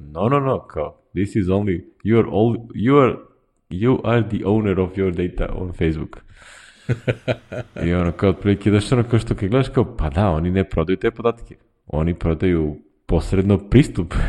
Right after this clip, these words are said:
<laughs> tim podacima, tako što ono kao nude platformu na kojoj ti možeš da kupiš te podatke, ovo je posredno."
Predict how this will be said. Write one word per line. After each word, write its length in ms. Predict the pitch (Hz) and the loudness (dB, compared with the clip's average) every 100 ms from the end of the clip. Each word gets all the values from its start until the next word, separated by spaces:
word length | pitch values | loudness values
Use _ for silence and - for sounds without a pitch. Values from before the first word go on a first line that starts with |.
| - - | -2 -8
<laughs> 360 | - 120 117 - | -10 -10 -8 -6
tim 180 | 117 110 | -6 -2
podacima, 520 | - 98 107 - 131 131 - - - - - - | 0 2 2 0 0 -2 -6 -18 -20 -20 -20 -8
tako 300 | 101 98 - | -2 -2 -2
što 280 | - - 101 | -6 -2 0
ono 160 | 101 92 | 0 -2
kao 200 | 104 104 | -2 0
nude 260 | 104 101 | 0 0
platformu 520 | 92 101 - 104 98 | 0 -2 -2 -4 -2
na 100 | 98 | -2
kojoj 260 | 92 95 92 | 0 0 0
ti 100 | 95 | -2
možeš 200 | 95 90 | -2 -2
da 80 | 90 | -4
kupiš 380 | - - - - | -6 -14 -14 -8
te 120 | 87 | -8
podatke, 540 | - 82 80 - 92 | -4 -4 -6 -2 -2
ovo 100 | 87 | 0
je 60 | 90 | -2
posredno." 440 | - 104 85 73 | -2 -4 -4 -14